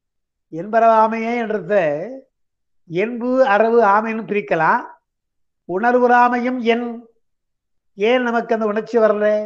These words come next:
பெருமானுடைய உணர்ச்சி, பக்தி ஏன் வரல? பரவாமை, அவனை வழிபடாமையே காரணம்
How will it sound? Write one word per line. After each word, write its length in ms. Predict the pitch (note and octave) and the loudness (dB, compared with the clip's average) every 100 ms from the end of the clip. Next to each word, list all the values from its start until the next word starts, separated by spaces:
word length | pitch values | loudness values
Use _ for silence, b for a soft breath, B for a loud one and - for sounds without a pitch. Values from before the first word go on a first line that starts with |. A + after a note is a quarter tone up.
| A3+ A#3 | -8 -8
பெருமானுடைய 540 | G3 A3 A#3 A3+ G#3+ | -4 0 0 2 0
உணர்ச்சி, 280 | G3+ G#3+ G#3+ | -2 -6 -2
பக்தி 280 | F#3+ G3 A#3+ A3 | 0 0 0 0
ஏன் 200 | G#3+ G#3+ | 2 2
வரல? 240 | G3 G3 F#3+ F#3+ - _ _ _ _ _ | 2 2 0 -2 -10 _ _ _ _ _
பரவாமை, 600 | - G#3 B3 A#3 F#3+ F#3 G3 C#3 C3 _ _ _ _ _ _ _ _ | 0 4 4 4 2 -4 -8 -12 -20 _ _ _ _ _ _ _ _
அவனை 220 | F#3 F#3+ F3 | -8 -6 -4
வழிபடாமையே 720 | F#3+ B3+ A#3+ A#3 G#3 G3 G#3+ | 0 2 4 4 2 -4 -6
காரணம் 500 | F#3 F3 E3 D#3+ | 0 0 -2 -8